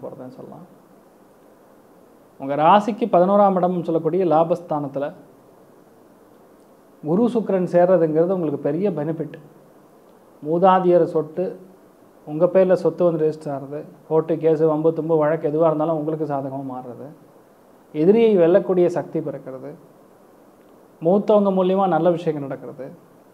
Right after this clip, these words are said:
போட்ட இன்வெஸ்ட்மெண்ட்டுக்கான returns வர்றது, வெளிநாட்டுல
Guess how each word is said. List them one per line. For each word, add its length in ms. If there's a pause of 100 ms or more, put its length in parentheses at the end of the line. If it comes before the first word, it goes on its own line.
(240)
போட்ட 340
இன்வெஸ்ட்மெண்ட்டுக்கான 720
returns 360
வர்றது, 260 (640)
வெளிநாட்டுல 420